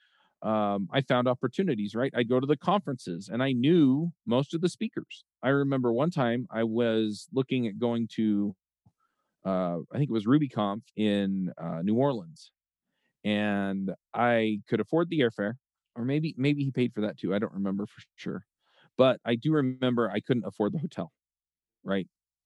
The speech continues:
Um, and RubyConf gave me a ticket. <laughs> Like, they just gave me a ticket, right? All I had to do was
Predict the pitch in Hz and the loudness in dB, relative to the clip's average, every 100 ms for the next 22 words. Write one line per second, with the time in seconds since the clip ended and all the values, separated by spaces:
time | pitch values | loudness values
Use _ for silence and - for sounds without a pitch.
0 | _ _ - 98 95 92 92 - 107 101 | _ _ -4 -2 0 0 -4 -2 0 0
1 | 98 98 98 110 151 180 110 110 - _ | 0 -2 -2 2 2 2 -2 -4 -6 _
2 | _ _ _ _ _ _ - 143 156 127 | _ _ _ _ _ _ 0 2 4 2
3 | 113 143 123 - _ 120 - 147 123 - | 0 -2 -2 -14 _ -8 -2 0 0 -2
4 | 127 156 156 139 _ _ _ 156 135 180 | 2 4 2 -2 _ _ _ 0 4 4
5 | 294 - 175 156 - 98 107 - 151 151 | 4 2 0 0 -4 -2 0 2 4 4
6 | 156 180 143 113 - | 4 4 4 4 0